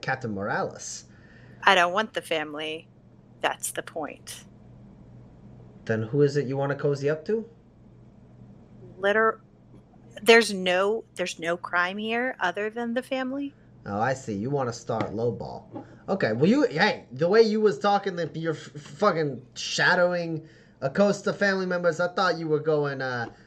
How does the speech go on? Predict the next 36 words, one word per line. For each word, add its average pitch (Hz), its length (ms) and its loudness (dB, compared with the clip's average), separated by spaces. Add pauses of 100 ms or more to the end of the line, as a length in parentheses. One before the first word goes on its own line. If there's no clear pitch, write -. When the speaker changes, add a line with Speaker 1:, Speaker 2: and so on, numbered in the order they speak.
(120)
Speaker 1:
thought 175 140 8
you 156 60 8
were 147 80 6
going 143 420 0
right 170 560 2
for 131 160 -4
the 147 100 -2
big 147 280 -2
leagues, 117 460 -8
and 120 140 -4
I, 113 180 -4 (160)
I 110 140 -2
thought, 123 440 -4 (420)
uh, 139 160 6
this 139 160 -2
is 143 60 -4
gonna 143 180 0
be 123 140 0
a 113 80 2
short 135 300 -2
friendship. 131 560 -6 (420)
Uh, 123 640 2 (800)
Speaker 2:
No, 226 400 6 (500)
uh, 214 100 -2 (760)
listen, 175 440 2 (160)
Speaker 1:
Look, - 140 8
Speaker 2:
I'm - 80 4
Speaker 1:
if - 20 6
Speaker 2:
not 262 200 4
super 233 300 -4
smart, 208 360 0
but 202 160 4
I 202 120 0
do 208 280 -6
know 254 380 2 (100)
that 185 360 2